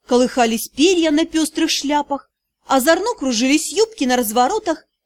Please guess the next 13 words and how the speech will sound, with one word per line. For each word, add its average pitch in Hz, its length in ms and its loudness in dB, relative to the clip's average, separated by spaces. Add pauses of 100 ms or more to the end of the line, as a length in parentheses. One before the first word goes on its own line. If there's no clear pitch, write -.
и 381 80 0
вообще 381 420 0
зрелище 320 540 0
было 277 280 0
до 415 160 0
нельзя 226 340 -2
романтичным. 202 760 -6 (500)
Вокруг 214 440 -2
красавиц 359 680 -2 (260)
велись 330 360 4
лучшие 415 360 0
фотографы 359 600 -2
страны 294 520 -2